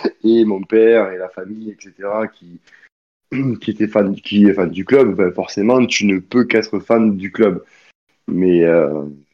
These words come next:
après, euh, si je devrais, un peu comme Christophe, tu vois, c'est moi la génération qui m'a fait découvrir le foot. Et malheureusement, c'était l'année où l'O M était en D deux, donc, euh, la,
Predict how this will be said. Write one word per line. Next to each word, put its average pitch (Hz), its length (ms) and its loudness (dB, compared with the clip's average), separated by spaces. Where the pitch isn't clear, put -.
après, - 380 -2
euh, 107 400 6
si 98 340 -8
je 101 120 -2
devrais, 107 560 4
un 104 80 2
peu 113 160 0
comme 110 180 0
Christophe, 120 460 0
tu - 100 -14
vois, 110 140 -2
c'est 95 320 -6
moi 107 260 -2
la 98 100 -4
génération 104 540 -4
qui - 180 -14
m'a 92 100 -8
fait - 120 -10
découvrir 104 480 0
le 104 100 4
foot. - 580 -6
Et 107 100 4
malheureusement, 107 560 4
c'était 120 560 2
l'année 107 600 2
où 110 120 2
l'O 107 140 2
M 113 100 0
était 107 140 -2
en 104 80 -2
D 101 160 -2
deux, 127 220 0
donc, 95 280 -4
euh, 87 60 -8
la, 82 420 -12